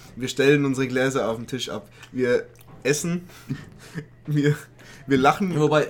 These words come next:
Speaker 2: Essen
Speaker 1: wir
Speaker 2: ist
Speaker 1: lachen
Speaker 2: ja schon
Speaker 1: richtig
Speaker 2: fast
Speaker 1: laut.
Speaker 2: Tradition
Speaker 1: Ja.
Speaker 2: in diesem Podcast.
Speaker 1: Ja.
Speaker 2: Wir trinken auch Alkohol.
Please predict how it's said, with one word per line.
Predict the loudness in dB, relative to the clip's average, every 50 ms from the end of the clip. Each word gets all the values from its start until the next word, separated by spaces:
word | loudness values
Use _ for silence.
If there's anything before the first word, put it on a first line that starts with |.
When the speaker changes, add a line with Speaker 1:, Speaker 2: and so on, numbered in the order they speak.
| -4 -6
Speaker 2:
Essen | -4 2 4
Speaker 1:
wir | 6
Speaker 2:
ist | 6
Speaker 1:
lachen | 6 6 4
Speaker 2:
ja | 4
schon | 2 2
Speaker 1:
richtig | 2 2
Speaker 2:
fast | 2 0 2
Speaker 1:
laut. | 0 0 0 0
Speaker 2:
Tradition | -2 -4 -6 -4 -2 -2 -2 -4 -6 -12 -18 -20 -16 -12
Speaker 1:
Ja. | -12 -12 -12 -12 -10 -8
Speaker 2:
in | -6 -6
diesem | -6 -6 -8
Podcast. | -10 -12 -14 -12 -12 -14 -14 -14 -20 -20 -20 -20 -20 -20 -20 -20 -20 -20 -20 -20 -20 -20 -20 -18 -14
Speaker 1:
Ja. | -12 -12 -12 -8 -6
Speaker 2:
Wir | -8 -6
trinken | -4 -4 -4 -2 -2 -2
auch | -4 -4 -4
Alkohol. | -4 -4 -4 -4 -2 -2 -2 0 -2 -2 -4 -6